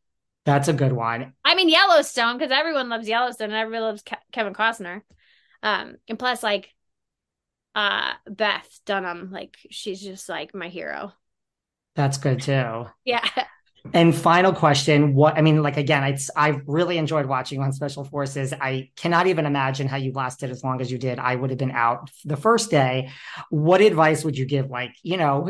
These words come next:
Speaker 1: your younger self, Lucy Camden, starting out on Seventh Heaven, you know, where, where you are today in your career, and especially after doing this show on Fox?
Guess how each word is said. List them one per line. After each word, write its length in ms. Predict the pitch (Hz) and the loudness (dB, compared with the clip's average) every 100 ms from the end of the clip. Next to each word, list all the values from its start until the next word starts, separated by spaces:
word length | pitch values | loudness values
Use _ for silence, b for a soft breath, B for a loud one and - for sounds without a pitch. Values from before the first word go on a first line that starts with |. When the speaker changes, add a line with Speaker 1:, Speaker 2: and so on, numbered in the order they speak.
| 202 | -4
Speaker 1:
your 200 | 135 135 | -2 0
younger 320 | 151 160 170 | 2 2 0
self, 560 | 139 - 156 143 143 - | -2 -2 0 0 -2 -2
Lucy 300 | 143 156 160 | -4 -4 -8
Camden, 500 | 156 143 139 135 135 | -6 -4 -2 -2 -6
starting 400 | 135 139 139 139 | -4 -4 -2 -2
out 100 | 135 | -4
on 120 | 135 | -4
Seventh 320 | 139 131 127 | -6 -6 -8
Heaven, 480 | 127 123 123 120 120 | -6 -6 -4 -6 -6
you 100 | 123 | -4
know, 220 | 117 110 | -6 -6
where, 220 | 139 131 123 | -4 -2 -2
where 300 | 120 131 123 | -2 -2 -2
you 160 | 120 | -2
are 120 | 117 | -4
today 260 | 113 117 110 | -4 -6 -4
in 100 | 110 | -4
your 100 | 110 | -6
career, 240 | - 120 | -4 -2
and 80 | 117 | -2
especially 360 | 117 143 135 120 | 0 0 0 -2
after 200 | 110 120 | -4 -6
doing 240 | 117 110 | -6 -6
this 120 | 104 | -6
show 200 | 101 110 | -6 -4
on 100 | 101 | -4
Fox? 560 | 104 110 - 135 - | -2 -2 -2 -8 -16